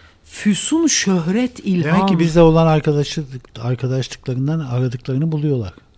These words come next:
Speaker 1: Evet.
Speaker 2: Ki arkadaş olduktan sonra da bağışa devam ediyorlar.
Speaker 1: Hay görüyorlar, ağacılığı görüyorlar.
Speaker 2: Öyle.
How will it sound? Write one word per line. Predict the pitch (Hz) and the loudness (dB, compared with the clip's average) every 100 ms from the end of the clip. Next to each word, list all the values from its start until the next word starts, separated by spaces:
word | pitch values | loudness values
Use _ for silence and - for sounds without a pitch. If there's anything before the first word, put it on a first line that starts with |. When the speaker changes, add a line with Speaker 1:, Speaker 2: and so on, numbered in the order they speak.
| - - - | -20 -20 -8
Speaker 1:
Evet. | 160 151 | -4 -4
Speaker 2:
Ki | 127 156 | -4 -2
arkadaş | 127 127 135 131 | -2 0 -2 0
olduktan | 127 120 - 139 | -2 -4 -4 -2
sonra | 127 131 123 131 | -2 -2 -2 -2
da | 123 | -2
bağışa | 123 120 - 120 | -2 -2 -4 -4
devam | 120 123 120 | -4 -2 -4
ediyorlar. | 120 143 120 101 | -4 -6 -6 -6
Speaker 1:
Hay | 151 190 | -4 -2
görüyorlar, | 202 214 240 214 | 0 0 0 2
ağacılığı | 165 170 170 185 202 | 2 0 0 -2 -2
görüyorlar. | 202 165 151 151 190 | -2 -2 -4 0 2
Speaker 2:
Öyle. | 165 | 2